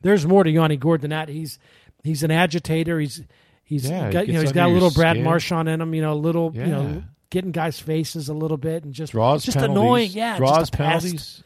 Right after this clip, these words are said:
Speaker 2: you know.
Speaker 1: And a, and a hard player and a, and a guy that I, I know he's loved in the locker room. I covered him a little bit. Uh, I know he's well liked in the locker room. Um, yeah, it stinks, no doubt about it, and, and a fan favorite around here. But,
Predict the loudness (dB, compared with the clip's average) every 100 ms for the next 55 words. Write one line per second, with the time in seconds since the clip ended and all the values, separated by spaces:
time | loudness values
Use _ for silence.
0 | -14 -10 -10 -10 _ _ _ -8 -4 -4
1 | -4 -4 -2 0 -2 -2 -4 -4 -4 -6
2 | -8 -10 -12 -12 -12 -12 -6 -4 -2 -6
3 | -10 _ -16 -16 -16 -18 -14 -14 -12 -6
4 | 0 0 0 -2 -4 -4 -6 -4 -6 -6
5 | -8 -6 -6 -6 -6 -8 -8 -6 -6 -8
6 | _ _ -20 _ _ -10 -8 -8 -6 -4
7 | -2 -4 -4 -2 -2 -2 -6 -6 -8 -8
8 | -8 -8 -8 -6 -8 -10 _ _ _ _
9 | -10 -10 -10 -10 0 2 2 2 2 2
10 | 2 -6 -10 -2 0 2 2 0 0 -2
11 | -6 -12 -8 -6 -6 -6 -6 -4 -2 -2
12 | -2 -2 -2 -4 -12 _ _ _ -4 -4
13 | -2 -4 -4 -8 -8 -6 -6